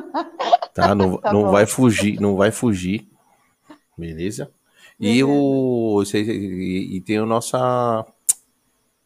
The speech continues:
Speaker 2: Tiragem.
Speaker 1: live de, dos co-, das perguntas.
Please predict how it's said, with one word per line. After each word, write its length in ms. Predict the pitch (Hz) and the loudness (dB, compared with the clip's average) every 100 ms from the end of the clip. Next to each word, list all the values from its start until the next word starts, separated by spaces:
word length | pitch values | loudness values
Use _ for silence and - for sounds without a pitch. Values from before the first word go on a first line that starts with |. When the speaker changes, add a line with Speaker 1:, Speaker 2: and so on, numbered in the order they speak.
| _ _ _ _ _ _ | _ _ _ _ _ _
Speaker 2:
Tiragem. 240 | - 220 | -6 0
Speaker 1:
live 280 | 90 98 104 | 2 2 0
de, 1200 | 101 107 110 110 104 101 98 95 92 92 87 87 87 _ _ - - _ _ - - _ _ _ _ _ _ | -4 -2 0 0 -2 0 0 0 -2 -2 -4 -8 -12 _ _ -10 -10 _ _ -20 -20 _ _ _ _ _ _
dos 140 | 98 - | -4 -2
co-, 480 | 110 95 92 87 - 113 | -2 0 -2 -4 -10 0
das 180 | 113 | 0
perguntas. 680 | - 160 123 101 - - - | 2 2 2 -2 -8 -12 -12